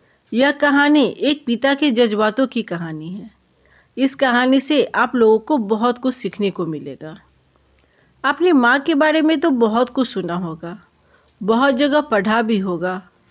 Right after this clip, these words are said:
माँ के लिए अच्छी-अच्छी हिंदी कहानियाँ लिखी गई है, लेकिन पिता के बारे में बहुत कम ही लिखा गया है।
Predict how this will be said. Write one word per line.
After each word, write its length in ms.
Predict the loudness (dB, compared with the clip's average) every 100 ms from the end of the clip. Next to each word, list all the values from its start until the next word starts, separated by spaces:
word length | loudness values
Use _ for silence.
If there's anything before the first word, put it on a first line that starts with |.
| _ _ _ _ _
माँ 200 | 0 0
के 160 | 2 4
लिए 220 | 6 6
अच्छी-अच्छी 760 | 4 0 0 2 2 2 0
हिंदी 360 | 2 2 2 2
कहानियाँ 520 | 0 -2 -2 0 0
लिखी 320 | 0 -4 -8
गई 220 | -8 -8 -8
है, 200 | -12 -16 _ _ _ _
लेकिन 280 | -2 2 2
पिता 400 | 2 -4 -2 -2
के 180 | 0 0
बारे 300 | 0 0 -2
में 220 | -2 -4 -8 _ _
बहुत 460 | -2 0 0 -2 -2
कम 200 | 2 4
ही 140 | 4
लिखा 320 | 2 -2 -6 -10
गया 240 | -10 -14
है। 320 | -14 -16 _